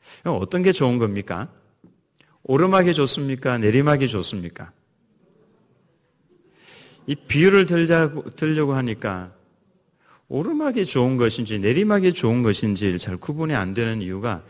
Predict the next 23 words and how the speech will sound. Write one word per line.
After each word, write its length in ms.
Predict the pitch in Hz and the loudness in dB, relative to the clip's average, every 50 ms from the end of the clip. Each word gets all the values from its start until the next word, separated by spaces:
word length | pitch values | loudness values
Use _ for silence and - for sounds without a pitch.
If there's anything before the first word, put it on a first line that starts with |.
| - - - - - - - - _ _ | -20 -20 -20 -20 -20 -20 -20 -20 _ _
제가 280 | _ - 127 139 147 123 | _ -4 0 0 2 2
요즘에는 420 | 113 113 117 165 175 180 175 170 | 2 0 0 -2 0 0 0 -2
잘 200 | 156 139 127 123 | 0 0 0 0
안 180 | 107 95 92 92 | 0 -2 -4 -6
탑니다마는 680 | - 135 135 135 131 123 117 110 104 101 98 92 90 | -6 -6 -6 -6 -6 -6 -6 -6 -6 -6 -6 -8 -8
자전거를 580 | 90 - 113 113 113 139 156 160 160 151 147 143 | -6 -4 -2 -2 -2 -2 -4 -4 -4 -4 -4 -6
타고 480 | 143 - - 123 123 120 113 104 - - - _ _ _ _ _ _ _ _ _ _ _ | -8 -8 -10 -8 -8 -8 -8 -10 -14 -16 -20 _ _ _ _ _ _ _ _ _ _ _
산을 420 | - - - - 175 175 165 147 120 | -14 -14 -8 -8 -6 -4 -4 -4 -4
이렇게 300 | 110 107 110 110 - 110 | -6 -6 -8 -6 -6 -6
언덕을 440 | 98 - 107 107 107 120 113 110 110 | -6 -4 -6 -2 -2 0 0 0 -2
올라가다가 680 | - - 131 127 123 113 - 110 98 - 104 98 90 | -4 -4 -6 -6 -6 -8 -8 -10 -8 -8 -8 -8 -8
보면은 460 | 92 92 87 87 85 87 85 85 85 - _ _ _ _ _ - _ _ _ | -8 -10 -10 -10 -12 -12 -14 -14 -16 -20 _ _ _ _ _ -20 _ _ _
오르막을 380 | - 131 156 190 202 202 196 185 | -2 0 2 4 4 4 4 4
올라갈 520 | - - 170 170 175 156 127 107 101 95 | 2 0 2 0 2 2 2 0 -2 -2
때는 480 | - 120 117 131 143 120 95 85 82 82 - _ _ _ _ _ _ _ _ _ _ | -4 -4 -2 0 -2 -2 -2 -4 -8 -14 -18 _ _ _ _ _ _ _ _ _ _
그냥 260 | _ - 139 151 139 | _ -4 -2 -2 -2
자전거 360 | 113 - 123 139 147 160 151 135 | -2 -2 -2 -2 0 0 0 -2
던져버리고 680 | - - 113 113 127 135 151 147 151 151 156 151 156 | -2 -2 -2 -2 0 0 0 2 2 0 0 0 0
싶은 360 | 147 - - - 160 135 127 | 0 0 -2 -4 -6 -8 -6
충동이 440 | 120 - - 202 190 170 165 156 147 | -8 -10 -10 -10 -8 -6 -6 -6 -4
많이 260 | 135 107 98 101 110 | -4 -4 -2 -2 -2
느껴질 480 | 107 101 110 120 - 165 156 139 143 135 | -2 -2 -4 -4 -2 -2 -4 -2 -4 -6
정도로 580 | 131 131 113 110 98 104 95 90 90 87 - | -4 -4 -6 -4 -6 -6 -6 -6 -8 -10 -12